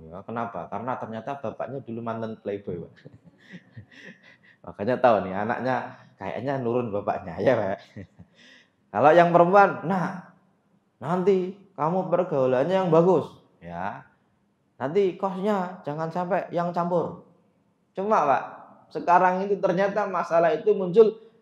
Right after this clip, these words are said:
tidak selalu dari lawan jenis. Bisa jadi sesama jenis, ya, Pak. Dan sesama jenis itu, destruksi, apa namanya, eh, daya rusaknya itu lebih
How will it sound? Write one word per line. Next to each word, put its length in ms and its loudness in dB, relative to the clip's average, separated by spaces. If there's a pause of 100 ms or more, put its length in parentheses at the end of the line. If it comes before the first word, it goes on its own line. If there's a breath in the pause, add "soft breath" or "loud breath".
tidak 400 4
selalu 400 4
dari 320 8
lawan 320 8
jenis. 560 -2 (1120)
Bisa 320 2
jadi 320 -2
sesama 720 2 (640)
jenis, 320 -14
ya, 160 0
Pak. 160 0
Dan 180 8
sesama 400 4
jenis 380 0
itu, 240 4 (960)
destruksi, 560 0
apa 160 4
namanya, 480 0 (320)
eh, 540 8 (880)
daya 320 10
rusaknya 480 8
itu 160 2
lebih 480 4